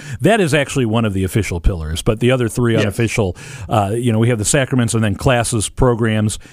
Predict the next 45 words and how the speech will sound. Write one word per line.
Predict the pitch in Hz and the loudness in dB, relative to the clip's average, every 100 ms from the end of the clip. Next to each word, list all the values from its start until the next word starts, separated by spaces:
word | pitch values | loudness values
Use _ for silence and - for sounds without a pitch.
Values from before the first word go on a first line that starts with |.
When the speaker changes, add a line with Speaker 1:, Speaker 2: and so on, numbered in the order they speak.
| - 101 | -14 -4
Speaker 1:
and | 123 110 | 0 2
events. | 131 117 98 | 2 2 0
And, | 113 101 - - | 0 -2 -6 -2
you | 120 | 0
know, | 127 | 4
that's | 165 165 135 | 2 2 0
where | 135 | 2
the | 127 131 | 2 2
evangelization | 131 131 123 113 107 127 175 110 | 2 2 2 0 2 0 0 0
happens. | 104 107 107 110 120 | 0 0 0 2 2
And | 127 | 2
I, | 160 - - | -2 -6 -4
I | 135 127 - | -2 -2 -4
sometimes | 175 175 151 127 - | -2 0 2 0 0
think | 127 120 | 0 0
that | 101 | -2
before | 104 139 135 | -2 0 0
we | 123 | 0
can | 107 | 0
even | 123 110 | 0 2
have | 101 120 | 0 0
an | 98 | 0
impact | 151 165 113 92 - - | 2 2 0 -4 -8 -6
by | 104 | -2
bringing | 98 117 113 | 2 2 2
someone | 104 110 104 | 0 0 0
to | 98 | -2
the | 92 | 0
sacraments, | 110 117 113 95 92 - - - - - - | 0 0 0 0 0 -4 -8 -16 -20 -20 -2
we | 120 117 | 2 2
have | 156 - | 2 0
to | |
give | 117 170 | 0 2
them | 175 123 | 2 2
that | 101 | 2
evangelical | 107 117 113 117 110 - 98 | 2 2 2 2 0 -2 -2
primer | - 117 156 120 98 | 0 0 0 0 -2
of, | 90 | -2
"Here, | 123 127 | -2 0
let's, | 135 127 | -2 0
let's | 151 139 - | 0 0 0
talk | 147 170 | 0 2
about | 135 110 | 0 0
our | 104 | -2
faith." | - 101 98 | -2 -2 -2